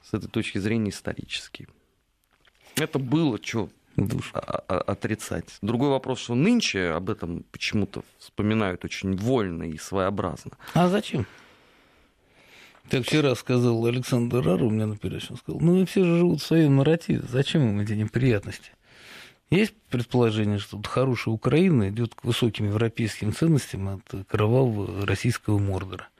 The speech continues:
Speaker 2: А нацизм и прочее не надо замечать. Это неприятности, но это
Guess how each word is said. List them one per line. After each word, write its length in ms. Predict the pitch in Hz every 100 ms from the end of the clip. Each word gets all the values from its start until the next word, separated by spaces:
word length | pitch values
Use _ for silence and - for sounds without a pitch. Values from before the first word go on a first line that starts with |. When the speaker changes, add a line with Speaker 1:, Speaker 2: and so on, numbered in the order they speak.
| - - - - _
Speaker 2:
А 180 | - 110
нацизм 480 | 113 123 - 147 135
и 40 |
прочее 420 | 131 185 175 - 113
не 80 |
надо 260 | 143 101 90
замечать. 500 | 92 98 95 - 101 -
Это 220 | 175 127
неприятности, 840 | 110 113 113 139 190 202 120 - -
но 140 | 135
это 140 | 139